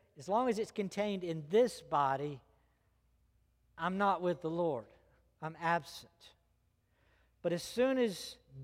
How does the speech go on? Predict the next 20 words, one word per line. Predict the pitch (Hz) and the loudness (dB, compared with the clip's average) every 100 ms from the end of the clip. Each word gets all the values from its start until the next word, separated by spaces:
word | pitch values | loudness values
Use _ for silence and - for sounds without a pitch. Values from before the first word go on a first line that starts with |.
| 131 | -2
this | 226 262 | 0 0
body | - 190 170 160 139 | 2 4 4 2 2
dies, | 170 185 175 123 135 160 - - - _ _ _ _ _ _ | 4 6 6 4 -2 -8 -14 -20 -20 _ _ _ _ _ _
then | 202 208 | -4 2
I'm | 214 226 | 4 4
with | 214 | 4
the | 226 | 4
Lord. | 254 294 - - - _ _ _ _ _ _ _ _ _ _ _ _ _ _ _ _ | 4 2 0 -6 -20 _ _ _ _ _ _ _ _ _ _ _ _ _ _ _ _
He | 151 | 2
doesn't | 185 175 | 2 2
here | 165 233 254 | -2 0 0
talk | 175 180 175 | 2 2 2
about | 147 156 165 - _ _ _ _ 147 | -2 0 0 -4 _ _ _ _ -8
the | 165 | -2
glorified | 180 220 240 196 170 151 | 4 8 8 6 2 0
body. | 139 127 127 | 0 -2 -2
He | 143 | -4
talks | 170 160 - | -4 -4 -4
about | 143 160 165 | -2 -2 -2
that, | 156 139 | -4 -4